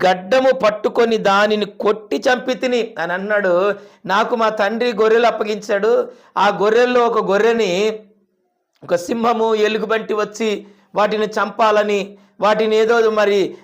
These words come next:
వాటిని పట్టుకోవడానికి ప్రయత్నించినప్పుడు నేను వాటిని, మరి సింహమును ఎలుగుబంటిని పరిగెత్తించి వాటిని చంపి చీల్చివేశాను" అని ఏంటంటే, ఆ దావీదు యొక్క గొప్పతనం, ఆయనకున్నటువంటి ఆ దేవుడిచ్చిన శక్తి, బలం గురించి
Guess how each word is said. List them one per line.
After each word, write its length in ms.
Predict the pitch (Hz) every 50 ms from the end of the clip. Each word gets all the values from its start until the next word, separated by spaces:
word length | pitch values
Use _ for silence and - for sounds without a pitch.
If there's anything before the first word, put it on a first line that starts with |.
| _ -
వాటిని 220 | 196 208 196 214
పట్టుకోవడానికి 680 | 202 - 202 202 202 240 196 226 233 226 226 220 220 202
ప్రయత్నించినప్పుడు 1120 | - 202 208 214 208 - 226 - - - 214 214 208 214 214 214 190 170 175 190 202 190 196 - - - _ -
నేను 460 | 165 175 185 196 220 240 262 254 247
వాటిని, 1000 | 240 226 196 196 196 214 233 226 233 240 226 214 190 175 175 196 208 214 208 - - _ -
మరి 160 | 170 175 175
సింహమును 640 | 170 - - 208 214 208 214 214 214 208 208 202 190
ఎలుగుబంటిని 920 | 180 180 185 208 220 220 226 214 208 208 202 208 202 202 196 190 170 - - - _ _ _ -
పరిగెత్తించి 840 | 160 170 175 196 208 226 233 220 220 - 220 - - - 233 208
వాటిని 340 | 196 185 185 - 185 180 175
చంపి 480 | 175 - 170 180 190 - 208 190 185 - -
చీల్చివేశాను" 920 | 202 233 - - 247 208 196 185 - - 185 180 175 180 180 170 147 - - - _ _ _ _
అని 180 | 170 196 220 226
ఏంటంటే, 540 | 214 214 214 214 226 226 226 240 208 - - - -
ఆ 60 | 170 175
దావీదు 520 | 156 139 202 190 226 262 262 277 269 247
యొక్క 180 | 262 247 - 240
గొప్పతనం, 580 | 208 185 214 214 214 - 214 233 226 226 202
ఆయనకున్నటువంటి 1000 | 185 180 196 226 240 233 240 247 240 240 240 - 233 233 220 233 226 214 190 - - - _
ఆ 60 | - 185
దేవుడిచ్చిన 640 | 175 170 214 240 262 269 262 254 - 240 247 240
శక్తి, 520 | 226 233 - 226 226 226 - - 262 240 220
బలం 440 | 185 180 190 208 240 254 247 254 240
గురించి 600 | 240 233 220 185 - 233 220 208 190 175 190